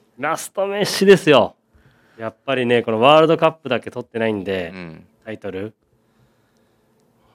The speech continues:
Speaker 1: ほんとこれ、メッシが、ね、ここの予選、ここ活躍してるじゃないですか。
Speaker 2: うん、してるね。
Speaker 1: いいところでやっぱり点取って。
Speaker 2: いや、だってあいつのとこに、いいところにボール転がってくるもん。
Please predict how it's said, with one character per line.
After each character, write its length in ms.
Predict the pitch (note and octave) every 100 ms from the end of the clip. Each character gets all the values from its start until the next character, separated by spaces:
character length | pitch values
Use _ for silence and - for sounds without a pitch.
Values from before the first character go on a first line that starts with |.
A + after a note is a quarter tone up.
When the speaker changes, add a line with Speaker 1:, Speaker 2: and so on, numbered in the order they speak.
| _ _
Speaker 1:
ほ 60 | B2
ん 20 |
と 40 |
こ 140 | _ A#2+
れ、 220 | A#2 A2+
メ 120 | A#2
ッ 40 | C#3+
シ 260 | - A2+
が、 360 | G2 G#2 F#2+ - _ _ _ _ _ _
ね、 160 | B2+ A#2+
こ 80 | - _
こ 120 | D#3
の 60 | C#3+
予 140 | C#3+
選、 1080 | - D#3+ D#3+ E3 E3 D#3+ D#3+ D#3+ D#3+ D#3+ D3+
こ 180 | - C#3+
こ 380 | D3+ D3 C#3 _ _
活 200 | C#3 -
躍 140 | D3+ -
し 40 |
て 80 | E3
る 40 |
じ 60 | C3+
ゃ 40 |
な 60 | G#2
い 20 |
で 20 |
す 80 | F#2
か。 80 | -
Speaker 2:
う 40 |
ん、 220 | G#2+ F#2 D#2+
し 100 | -
て 100 | A2+
る 140 | A2
ね。 80 | A2
Speaker 1:
い 20 |
い 20 | A#2
と 40 |
こ 40 | C#3+
ろ 40 |
で 40 | B2+
や 80 |
っ 20 | A2+
ぱ 140 | -
り 80 | A2+
点 220 | - A2+
取 180 | G#2 C3+
っ 20 |
て。 280 | - G2+ F2 _ -
Speaker 2:
い 40 |
や、 60 | F2
だ 80 |
っ 40 | F2+
て 100 | E2
あ 60 | G#2
い 40 |
つ 160 | - F3+
の 100 | F#3+
と 100 | A#3
こ 100 | C3
に、 140 | A#2
い 20 |
い 60 | G3
と 100 | F3+
こ 80 | A#2+
ろ 60 |
に 80 | F#2
ボ 120 | G2
ー 40 | D3+
ル 80 |
転 240 | D#3+ - D#3
が 120 | G#3
っ 60 | A#3+
て 80 |
く 100 | C#3
る 80 | E3
も 60 | G2+
ん。 160 | -